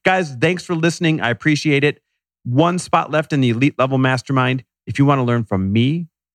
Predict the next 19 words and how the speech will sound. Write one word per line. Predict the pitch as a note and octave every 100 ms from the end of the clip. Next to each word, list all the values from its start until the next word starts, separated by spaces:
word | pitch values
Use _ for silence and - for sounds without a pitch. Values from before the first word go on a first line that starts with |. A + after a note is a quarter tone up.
| _
from | G#2
my | F#2 E2+
incredible | E2 - - - A2+ C3 C3
friends, | A#2 G#2 F#2+ F#2
if | G#2 G#2+
you |
want | G#2+ F#2+
us |
to | -
lift | F2+ G2 D#3 E3
the | D3+
curtain | E3 A2+
on | B2+
everything | B2+ B2 C3 A#2
we're |
doing | A2 A2 G#2
for | F#2
one | F#2 A2 C3+
year, | B2 A2 A2